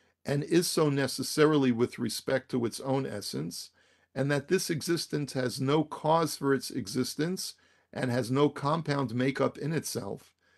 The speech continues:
and for this reason is neither a body or a force within a body." And we refer you back to premises nineteen, twenty, and twenty-one,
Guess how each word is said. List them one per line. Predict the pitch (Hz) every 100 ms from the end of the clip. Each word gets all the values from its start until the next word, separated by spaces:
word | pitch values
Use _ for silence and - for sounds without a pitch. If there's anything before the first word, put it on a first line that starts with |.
| _ -
and | 123 120
for | 131
this | 120 113
reason | 127 143 147 143 135 131
is | - 110
neither | 120 117 110 117
a | - 101
body | 95 110 117 117 110 - _ _ _
or | 117 113
a | 104
force | - 120 110 - -
within | 110 - 110
a | 101
body." | 101 104 110 - _ _ _ _ -
And | 131 131 131
we | 139
refer | 131 135 170 180
you | 175
back | 123 143 139 -
to | - 127 - -
premises | 139 139 135 - 127 120 - - _ _ 120
nineteen, | 131 139 139 - 127 123
twenty, | - 135 131 123 117
and | 110
twenty-one, | 110 131 120 113 123 151 117